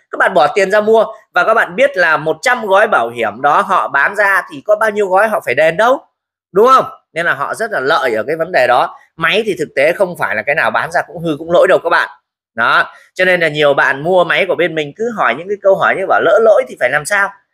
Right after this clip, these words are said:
Thì mình nói thật với các bạn nha, tại sao người mình kinh tế chậm phát triển hơn người nước ngoài, như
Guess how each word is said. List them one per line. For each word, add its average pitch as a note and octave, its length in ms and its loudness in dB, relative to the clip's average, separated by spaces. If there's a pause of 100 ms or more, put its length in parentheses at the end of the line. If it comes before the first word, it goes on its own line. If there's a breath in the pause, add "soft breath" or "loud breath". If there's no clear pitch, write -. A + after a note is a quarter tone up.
(340)
Thì D3 220 2
mình D3 240 -2
nói C#3+ 220 2
thật F#3 220 -2
với F3 120 -4
các G#3 80 4
bạn F3 240 -2
nha, F3 240 0 (600)
tại F3+ 220 0
sao G3 440 -2 (920)
người F3+ 320 2
mình D#3+ 380 -2 (180)
kinh G#3+ 160 -4
tế F#3 200 0
chậm G3 220 -2
phát G#3 140 -2
triển G#3+ 340 -4
hơn E3+ 200 0
người D3+ 160 2
nước F3+ 140 -2
ngoài, C#3+ 280 0
như D3+ 220 -4